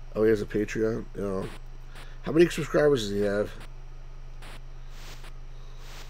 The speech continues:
I, I didn't follow my own rules. Hold on.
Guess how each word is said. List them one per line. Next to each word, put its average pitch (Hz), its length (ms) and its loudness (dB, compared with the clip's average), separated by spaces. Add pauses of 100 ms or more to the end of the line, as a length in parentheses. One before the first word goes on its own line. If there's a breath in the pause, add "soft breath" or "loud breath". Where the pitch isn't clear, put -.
(2000)
I, 113 60 -6
I 104 200 -4
didn't 120 140 2
follow 110 220 2
my 101 100 2
own 101 160 4
rules. 98 300 -2
Hold 98 160 -4
on. - 140 -6